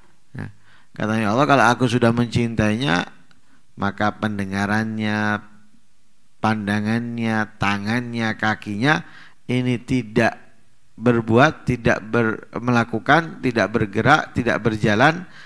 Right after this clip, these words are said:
kecuali semuanya dijaga oleh Allah, sehingga terhindar dari keburukan, kejahatan, kemaksiatan, kemung-,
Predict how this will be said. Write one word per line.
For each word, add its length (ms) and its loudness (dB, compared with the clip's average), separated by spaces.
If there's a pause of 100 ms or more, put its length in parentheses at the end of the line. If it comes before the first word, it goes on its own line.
(240)
kecuali 720 2
semuanya 880 -2 (160)
dijaga 960 -2
oleh 240 0
Allah, 480 -6
sehingga 400 -4
terhindar 560 -2
dari 400 -4
keburukan, 800 -2
kejahatan, 720 -2
kemaksiatan, 720 0
kemung-, 400 0